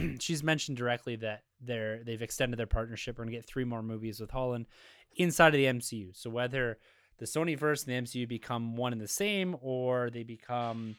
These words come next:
multiverse jumping back and forth, who knows how they're gonna do this. And, you know, we've thrown predictions out about Holland being sucked right out of the M C U, and it seems like maybe Troy's been right all along,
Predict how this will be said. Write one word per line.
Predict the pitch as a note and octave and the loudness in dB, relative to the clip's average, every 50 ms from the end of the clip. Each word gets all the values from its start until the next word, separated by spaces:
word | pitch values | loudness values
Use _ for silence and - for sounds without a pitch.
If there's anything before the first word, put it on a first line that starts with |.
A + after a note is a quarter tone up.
| _ - - _ _ - | _ -20 -20 _ _ -2
multiverse | C3 C3+ C#3 C3+ - C3+ B2 A#2+ B2+ B2+ C3 A#2+ - - - - - _ _ _ _ _ _ _ | 2 2 2 2 2 -2 0 0 0 0 0 0 -2 -4 -6 -6 -10 _ _ _ _ _ _ _
jumping | - - C3+ B2+ C3 C#3 | -2 -2 -2 0 0 0
back | B2 B2+ B2 B2 - | 0 0 0 0 -2
and | B2+ A#2 | -6 -6
forth, | - C3 C3 B2+ B2 - - - A#2 | -2 2 2 2 0 -2 -10 -6 0
who | D3 D#3+ | 2 4
knows | D#3 C#3+ C3+ B2+ A#2+ A2 | 6 6 6 6 4 2
how | C3 B2 | 0 0
they're | A2+ A#2 A2+ | 0 0 -2
gonna | A2+ G#2+ G#2 G2+ | -2 -4 -6 -8
do | G#2 G#2 G2+ | -8 -8 -8
this. | G2 G#2+ G#2+ G#2 - - | -6 -6 -6 -6 -6 -6
And, | A2 A2 G#2 - - - - - - _ - | -6 -6 -8 -10 -16 -20 -20 -20 -20 _ -8
you | - | -4
know, | A#2+ A#2+ | -2 -2
we've | B2+ A#2+ | -2 -2
thrown | - - B2+ A#2+ | -2 -2 -4 -2
predictions | A2 A#2 A2+ A#2 A2 - - - A#2 A2 | -2 -2 -2 -2 -2 -4 -4 -8 -6 -2
out | A2+ A2+ A#2 A#2 | 0 0 0 0
about | A#2 G#2+ A2+ A#2 A2+ A#2 A2 - | -2 -2 -2 -2 -2 -2 -2 2
Holland | C3 C3+ C3 C3 C3 C3 | 2 4 4 4 0 -2
being | B2+ B2+ B2 A#2+ | -2 -2 -4 -4
sucked | A#2+ - - B2 - - | -4 -2 -2 -4 -4 -2
right | - B2+ A#2+ B2 | -2 0 2 4
out | C#3+ D#3 | 4 4
of | D3+ D3 | 4 4
the | D3 C#3+ | 2 2
M | C#3+ C#3+ | 2 0
C | C3 - - D3+ | -2 -6 -8 -6
U, | D3 D3 D#3 E3+ | -2 0 2 2
and | E3+ E3 E3 C#3+ | 2 2 0 -2
it | D3+ D3+ C#3+ - | -6 -8 -8 -8
seems | - - D#3+ D#3+ D#3+ D3+ D#3+ | -8 -6 -4 -4 -4 -2 -2
like | E3+ D#3+ D3 D3 | -2 -2 -2 -2
maybe | D3 D3+ E3 F#3 F3+ F3 D#3 - | -2 -2 0 0 -2 -6 -8 -6
Troy's | - - E3+ F3+ F3 E3 | 2 4 6 6 6 4
been | - F3+ E3+ | 2 2 4
right | F3 F3+ E3+ F3 | 4 4 4 4
all | F3 F3 | 4 4
along, | F3 E3+ F3 F3 D#3+ B2+ G2 F#2+ | 2 2 2 2 2 0 0 -4